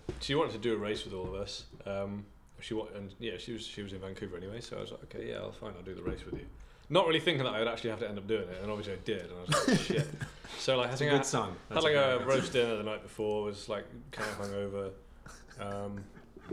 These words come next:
Speaker 1: yeah, just, just, mate, you just rock, it's, you just rock up and just do it. Like, you think about it, like,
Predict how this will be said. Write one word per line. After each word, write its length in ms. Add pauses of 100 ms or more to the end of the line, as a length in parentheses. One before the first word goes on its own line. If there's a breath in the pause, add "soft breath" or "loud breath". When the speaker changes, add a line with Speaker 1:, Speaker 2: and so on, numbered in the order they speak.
(120)
Speaker 1:
yeah, 200
just, 280
just, 220 (260)
mate, 160
you 60
just 220
rock, 160
it's, 160 (120)
you 80
just 160
rock 220
up 160
and 80
just 160
do 140
it. 180
Like, 160
you 160
think 220
about 180
it, 80
like, 160